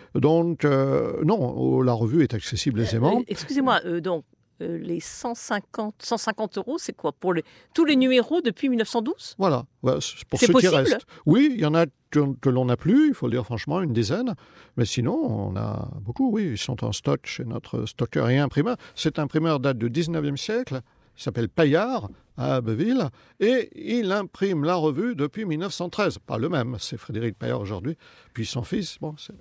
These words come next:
Speaker 1: ils avaient des ancêtres aussi. Euh, et par conséquent, euh, nous sommes enracinés dans cette histoire, comme la revue historique d'ailleurs, sur d'autres champs, bien sûr, comme les annales. Mais nous sommes beaucoup plus vieux que les annales,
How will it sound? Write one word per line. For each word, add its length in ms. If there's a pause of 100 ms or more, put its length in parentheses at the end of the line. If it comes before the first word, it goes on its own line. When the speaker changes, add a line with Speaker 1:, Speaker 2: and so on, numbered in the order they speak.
(140)
Speaker 1:
ils 100
avaient 140
des 160
ancêtres 500
aussi. 260 (600)
Euh, 500
et 120
par 160
conséquent, 560 (280)
euh, 440
nous 200
sommes 280
enracinés 680
dans 140
cette 240
histoire, 580 (340)
comme 200
la 80
revue 260
historique 400
d'ailleurs, 540
sur 220
d'autres 440
champs, 300 (340)
bien 140
sûr, 240 (320)
comme 260
les 260
annales. 600
Mais 140
nous 100
sommes 220
beaucoup 300
plus 180
vieux 200
que 80
les 240
annales, 380